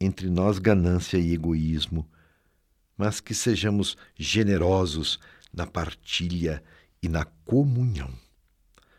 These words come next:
Nós te pedimos para que fortaleça na fé, na esperança e no ardor missionário as diversas comunidades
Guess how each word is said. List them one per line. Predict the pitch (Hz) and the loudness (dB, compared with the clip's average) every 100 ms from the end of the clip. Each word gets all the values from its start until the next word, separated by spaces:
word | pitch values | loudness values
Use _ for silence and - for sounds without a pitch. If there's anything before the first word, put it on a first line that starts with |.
| _ _ _ | _ _ _
Nós | 160 156 | 4 4
te | - | 4
pedimos | - 123 107 110 95 76 69 - - _ _ _ _ _ - | 4 4 6 6 6 2 0 -2 -4 _ _ _ _ _ 0
para | 101 95 | 2 2
que | - - | -2 -10
fortaleça | - 104 - 92 73 95 - 95 | -2 -2 0 -4 0 0 0 0
na | 85 87 | 2 0
fé, | - - 95 95 87 | -2 -2 2 4 2
na | 85 | 0
esperança | - - 87 78 95 98 - 71 - - - _ _ | -4 -4 -2 2 2 2 -2 -6 -8 -20 -20 _ _
e | 92 | -6
no | 85 87 | -2 0
ardor | 78 60 80 113 95 69 | -2 -2 4 6 4 0
missionário | 90 110 - - 92 82 98 104 98 90 78 - - _ _ _ - | 0 0 0 2 2 2 2 4 2 2 -2 -6 -20 _ _ _ -6
as | 98 85 | -4 -2
diversas | 101 78 143 135 - 113 | 0 8 8 8 4 4
comunidades | - 107 98 98 80 90 92 80 80 - | 4 4 4 2 2 2 2 0 -4 -8